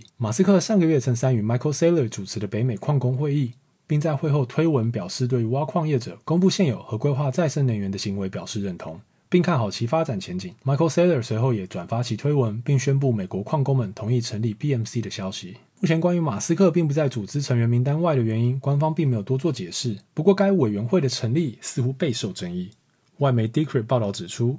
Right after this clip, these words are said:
许多人认为该组织违反了比特币去中心化的原则，有集中控制比特币挖矿产业的意图。对此，官方表示，B M C的成立目的并不是为了握有实权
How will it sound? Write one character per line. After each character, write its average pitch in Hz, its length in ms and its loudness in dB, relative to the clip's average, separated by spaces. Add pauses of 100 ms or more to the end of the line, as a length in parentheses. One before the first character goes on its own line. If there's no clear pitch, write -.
(120)
许 - 160 -2
多 196 120 10
人 190 100 8
认 190 120 6
为 175 80 4
该 190 180 2
组 135 160 -2
织 131 160 0
违 143 180 2
反 143 140 0
了 120 80 2
比 107 160 -2
特 139 160 0
币 143 140 2
去 190 180 2
中 170 220 0
心 180 160 0
化 165 120 0
的 127 60 2
原 107 160 0
则， 107 300 -4 (140)
有 107 140 -2
集 120 180 -2
中 165 180 -2
控 175 200 0
制 156 140 -2
比 98 160 -6
特 - 100 -6
币 131 120 0
挖 147 180 2
矿 165 180 0
产 95 220 -6
业 110 100 -2
的 110 80 -4
意 113 180 0
图。 87 300 -12 (240)
对 156 140 2
此， - 240 -6
官 131 140 0
方 165 100 0
表 113 160 -4
示 90 240 -10 (320)
，B 214 120 4
M 190 100 6
C 202 120 2
的 180 100 4
成 139 220 0
立 175 120 2
目 170 180 2
的 151 160 -2
并 156 200 0
不 131 60 0
是 131 140 0
为 147 180 0
了 120 80 0
握 143 180 2
有 101 140 -4
实 - 220 -4
权 107 320 -6